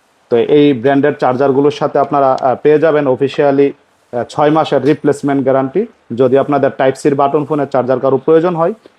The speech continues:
তাহলে সরাসরি আমাদের দোকান থেকে নিতে পারবেন বা কুরিয়ার সার্ভিসের মাধ্যমে বাংলাদেশের যে কোনো জায়গায় কিন্তু নিতে পারবেন।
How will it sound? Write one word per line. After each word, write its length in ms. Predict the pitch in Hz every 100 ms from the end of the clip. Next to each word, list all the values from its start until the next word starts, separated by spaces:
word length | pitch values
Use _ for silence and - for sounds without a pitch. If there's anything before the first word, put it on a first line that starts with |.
| _ _
তাহলে 180 | 131 127
সরাসরি 460 | 143 143 165 160
আমাদের 400 | 160 196 147 143
দোকান 240 | 139 156 151
থেকে 200 | 139 139
নিতে 220 | 143 151
পারবেন 380 | 151 135 156 185
বা 120 | 131
কুরিয়ার 320 | - 165 165
সার্ভিসের 420 | - 160 147 151 143
মাধ্যমে 440 | 143 135 139 135 - _ _ -
বাংলাদেশের 560 | 147 147 147 147 139
যে 100 | 123
কোনো 200 | 151 143
জায়গায় 240 | 131 127 123
কিন্তু 200 | 120 120
নিতে 200 | 127 123
পারবেন। 300 | 127 107